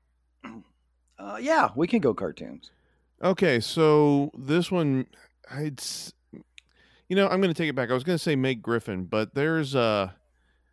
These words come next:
Speaker 2: there's a few episodes where she just waylays some people.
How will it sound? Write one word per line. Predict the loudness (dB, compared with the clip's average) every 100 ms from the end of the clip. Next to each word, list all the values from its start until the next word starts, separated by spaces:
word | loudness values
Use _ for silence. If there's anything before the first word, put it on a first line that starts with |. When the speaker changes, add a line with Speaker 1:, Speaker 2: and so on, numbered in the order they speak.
| -6
Speaker 2:
there's | -2 0
a |
few | 2 2
episodes | 2 0 -4 -4
where | -4
she | -8 -6 -6
just | -2 -4 -6 _ _ _
waylays | -8 -2 0 0 -2 -4 -8
some | -10
people. | -8 -10 -12 -14